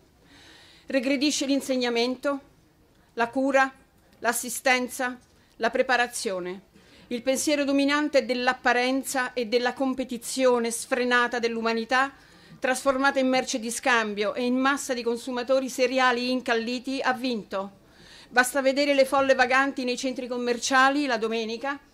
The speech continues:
i malati da gioco d'azzardo in ogni bar, le attese notturne davanti alle catene dell'elettronica per possedere l'ultimo modello di smartphone, che è una parola inglese che significa telefono intelligente.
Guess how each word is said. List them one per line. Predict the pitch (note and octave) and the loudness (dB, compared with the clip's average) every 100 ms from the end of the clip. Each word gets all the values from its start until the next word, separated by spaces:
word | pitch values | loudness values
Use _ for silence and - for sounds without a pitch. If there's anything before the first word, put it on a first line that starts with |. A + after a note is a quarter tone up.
| - - - | -20 -12 -2
i | B3 | 2
malati | B3+ C4 C4+ C4 | 6 6 4 2
da | B3+ | 2
gioco | B3 B3+ A#3 | 2 0 -2
d'azzardo | A#3 A3 B3 A3+ | -2 2 0 0
in | A#3 | -2
ogni | A3+ A3+ | 0 -2
bar, | F#3 A3 A#3 B3 B3 - _ - - - | -2 0 0 -2 -10 -18 _ -20 -20 2
le | B3+ | 4
attese | C4+ D#4 C#4 C#4+ | 4 2 4 2
notturne | C#4+ - D#4 D#4 D4+ | 2 4 4 6 6
davanti | C#4+ C#4 C#4 C4+ | 6 6 4 4
alle | C4+ | 4
catene | C4+ D4+ D4 | 2 0 2
dell'elettronica | C4+ B3+ C4 B3+ D4 D4+ D#4 D#4 E4 E4+ - - - - - - | 2 2 0 -2 0 2 2 2 0 0 -4 -12 -10 -10 -2 2
per | C4+ | 4
possedere | C#4+ C#4+ D#4 D4+ D#4 | 2 2 0 2 2
l'ultimo | C#4+ F#4 F4 E4+ E4+ | 4 2 2 0 0
modello | D4+ D#4 D#4 D#4+ | 0 0 0 -2
di | D4+ | -6
smartphone, | - C4+ C4 B3 - G#3+ F#3+ - - - - _ _ _ _ _ | -6 -4 -4 -4 -6 -6 -6 -12 -16 -18 -20 _ _ _ _ _
che | - C#4+ | 0 0
è | C#4 | 2
una | C4+ B3 | -2 -4
parola | C4+ C#4 C#4+ B3+ | 0 2 4 4
inglese | A#3+ B3 C#4+ D#4 D4+ | 2 2 2 2 0
che | B3+ A#3 | -2 -2
significa | B3+ C#4+ C#4 B3 A3 | 2 2 2 0 0
telefono | C4 D4 D#4+ A#3 | 0 0 0 -2
intelligente. | B3+ C4 D#4+ C#4 G3+ C4+ G#3 E3+ - F3 | -2 -2 0 0 2 2 2 -4 -10 -16